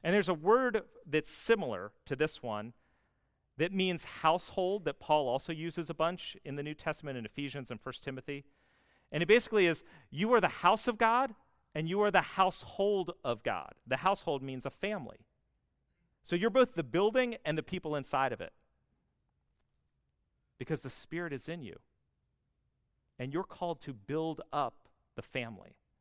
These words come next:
build up the house, to construct.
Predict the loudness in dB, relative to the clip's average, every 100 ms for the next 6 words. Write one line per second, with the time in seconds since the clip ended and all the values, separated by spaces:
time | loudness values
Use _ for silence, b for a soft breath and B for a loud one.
0 | -16 -4 -2 -2 -6 -8 -6 -6 -10 _
1 | _ _ -6 -6 -4 -10 -10 -20 -20 -20
2 | _ _ _ _ _ _ _ _ _ _
3 | -18 -16 -14 -14 -10 -10 -10 _